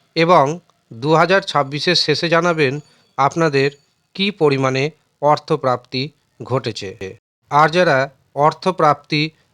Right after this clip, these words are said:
নিশ্চিত করতে চাইছেন, তারা নিচের দেওয়া WhatsApp বুকিং নাম্বারে যোগাযোগ করে নিজের নাম নথিভুক্ত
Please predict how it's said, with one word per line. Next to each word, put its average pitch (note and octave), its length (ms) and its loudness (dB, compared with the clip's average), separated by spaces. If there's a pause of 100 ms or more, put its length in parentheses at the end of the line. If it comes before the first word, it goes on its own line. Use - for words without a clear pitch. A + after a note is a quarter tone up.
নিশ্চিত F3+ 560 0
করতে D#3 340 0
চাইছেন, A#2 480 -2 (360)
তারা F3 220 4
নিচের D#3 340 0
দেওয়া D3+ 320 4 (340)
WhatsApp E3 320 2
বুকিং C#3 340 -6
নাম্বারে C3+ 480 0 (400)
যোগাযোগ D3+ 380 0
করে D3+ 360 0 (360)
নিজের C#3 320 0
নাম C3+ 340 0 (240)
নথিভুক্ত C#3+ 760 -2